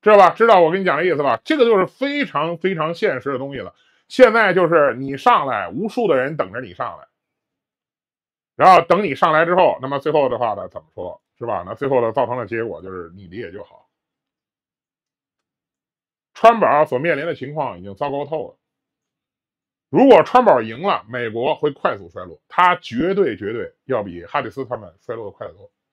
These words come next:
那就看老乡绅怎么选了，对不对？没跟你说嘛，唯一赌的一个东西就是什么呢？就是科技嘛。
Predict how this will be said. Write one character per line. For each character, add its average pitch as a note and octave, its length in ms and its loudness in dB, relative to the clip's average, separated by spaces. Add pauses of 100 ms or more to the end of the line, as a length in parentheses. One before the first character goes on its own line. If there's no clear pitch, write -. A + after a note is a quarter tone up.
(720)
那 A#3 140 4
就 G3+ 120 4
看 G3 160 2
老 C3+ 100 0
乡 E3+ 220 -4
绅 F3 120 -6
怎 C#3 80 -12
么 D3+ 60 -12
选 - 140 -14
了， - 200 -20 (160)
对 C#3+ 120 -4
不 C#3+ 80 -2
对？ C#3 200 2 (520)
没 F#3+ 120 0
跟 C4 80 4
你 A3 120 2
说 A3+ 180 6
嘛， E3+ 280 2
唯 A3+ 360 0
一 A3+ 160 -4
赌 A#2+ 240 -8
的 C#3 80 -4
一 C#3+ 100 -2
个 F#3+ 80 4
东 F#3+ 200 -2
西 E3+ 60 -4 (120)
就 D3 100 -2
是 C3 140 0
什 A#2 80 -2
么 A#2 80 -16
呢？ C3 160 -6
就 C#3+ 80 -6
是 A#2+ 80 -4
科 D3 220 -6
技 C#3+ 180 -8
嘛。 E2+ 60 -20